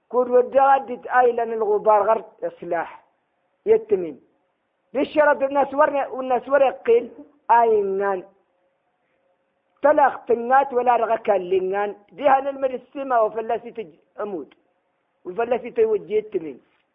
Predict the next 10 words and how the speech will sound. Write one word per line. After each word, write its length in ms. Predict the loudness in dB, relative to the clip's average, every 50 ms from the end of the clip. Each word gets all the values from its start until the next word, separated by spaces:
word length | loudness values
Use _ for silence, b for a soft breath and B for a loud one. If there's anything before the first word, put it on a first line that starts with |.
| _ _ _ _ _ _ _ _ _ _ _ _ _ _ _ _ _ _ _ _ _ _ _ _ -4
ورتي 280 | -4 -4 -4 -4 -6 -2
لو 180 | 2 4 4
يسمي 240 | 4 4 2 -2 -10
التمين 360 | -10 -10 -10 -8 -6 -6 -2
في 80 | -2 -2
السما 460 | -2 -2 -4 -8 -6 -4 0 2 4
ولا 240 | 4 4 4 2 2
بلاط. 540 | 2 2 2 2 2 2 0 -2 -8 -20 _ _ _ _ _ _ _ _ _ _ _ _ _ _ _ _ _ _ _ _ _ _ _ _ _ _ _ _ _ _ _ _ _ _ _ _ -4
ولا 300 | 0 2 4 4 6 4 4 2 0 -4 -10 -20 _ _ _ _ _ _ _ _ _ _ _ _ _ _ _ _ _ _ _ -20 -20 -16 -10 -4 -2
هر-، 280 | 0 0 0 -2 -4